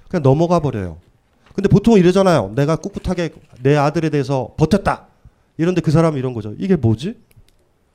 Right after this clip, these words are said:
그냥 이렇게 흘러갔네?" 우유부단한 사람이죠. 그 오에겐자부로 아들은 지금도 일본에서 살고 있고, 물론 좀 몸이 좀 불편해서 음악하는 활동을 해요.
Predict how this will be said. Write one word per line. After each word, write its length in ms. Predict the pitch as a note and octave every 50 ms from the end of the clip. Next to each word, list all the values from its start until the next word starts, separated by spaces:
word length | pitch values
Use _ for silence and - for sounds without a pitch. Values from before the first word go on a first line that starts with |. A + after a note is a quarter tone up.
| _ _ _ _
그냥 200 | - - G3+ G3
이렇게 240 | D#3+ D#3+ F3 - F#3+
흘러갔네?" 640 | E3 E3+ G#3+ G#3 G#3 E3 B2+ G#2+ A2+ C3 E3 G#3+ A3+ - _ - - _ _ _ _ _ _ _ _ _ _ _ _ _ _ _ _ _ _ _ _ _ _ _ _ -
우유부단한 720 | C3+ D#3+ F3+ F#3+ G3+ G3 E3+ F3 - D#3+ D3+ D3 C#3 C3 A#2+
사람이죠. 600 | A#2+ A2+ A2+ G#2+ G#2+ G#2 A#2 C#3 A#2+ E2+ D#2+ - _ _
그 100 | - D#3
오에겐자부로 800 | D3 D3+ E3 E3+ E3 D#3+ D#3+ D#3+ D3+ D3+ D3 C#3+ C#3 C#3 D3 C#3
아들은 380 | A#2 A#2 A#2+ C#3 C#3 D3 D3+ C#3
지금도 320 | C3 B2 C3+ C#3 C3+ C3
일본에서 380 | A2+ A#2 A2+ A#2 B2+ B2 A#2+ A2+
살고 320 | G#2+ A2+ A2+ A#2 B2 A2+
있고, 600 | G2+ - - - A2+ C3 D#3 F3 G3+ A3+ - _ _ _ _ _ _ _ _ _ -
물론 260 | B2 B2+ C#3 D3 C3+
좀 100 | B2 B2
몸이 240 | B2 A#2+ C#3+ D#3+ D3+
좀 160 | B2+ C#3+ C#3
불편해서 920 | A2 A#2+ A#2+ - B2+ B2 B2 A2+ G#2 A2+ A#2+ B2+ D3+ E3+ F#3 G#3+ G#3 - - C#3+
음악하는 500 | D#3 E3+ E3+ D#3+ - C#3+ C3+ B2 A#2 A2
활동을 360 | G#2+ G2 - A2+ G2+ G#2 G#2 A2
해요. 320 | B2 A#2+ G#2+ F2 F2